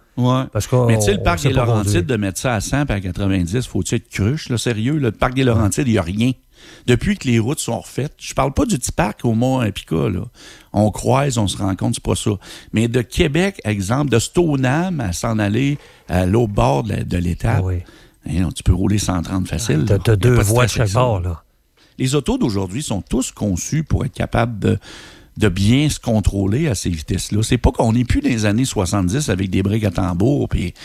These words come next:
Speaker 1: des systèmes pas power steering, puis tu comprends, pas power brake. Aujourd'hui, les autos sont capables, là. Mais encore là, ça prend un Q I dans le char.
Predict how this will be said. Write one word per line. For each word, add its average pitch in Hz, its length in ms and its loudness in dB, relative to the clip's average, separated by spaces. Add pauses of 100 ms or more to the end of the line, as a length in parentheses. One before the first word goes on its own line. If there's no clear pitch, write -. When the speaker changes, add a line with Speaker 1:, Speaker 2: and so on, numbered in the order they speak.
(340)
Speaker 1:
des 104 140 2
systèmes 127 420 0
pas 120 160 2
power 104 540 2
steering, 107 600 -4
puis 82 140 -6
tu - 100 -12
comprends, 104 440 0
pas 127 160 0
power 95 340 2
brake. 143 360 -2 (300)
Aujourd'hui, 139 360 2
les 175 100 0
autos 143 220 0
sont 87 160 -6
capables, 113 560 -2
là. 98 160 0 (320)
Mais 113 260 2
encore 117 340 0
là, 135 280 2 (100)
ça - 180 -6
prend - 140 -2
un 143 120 2
Q 113 240 -2
I 165 80 0
dans 120 120 0
le 120 80 -2
char. 131 320 -4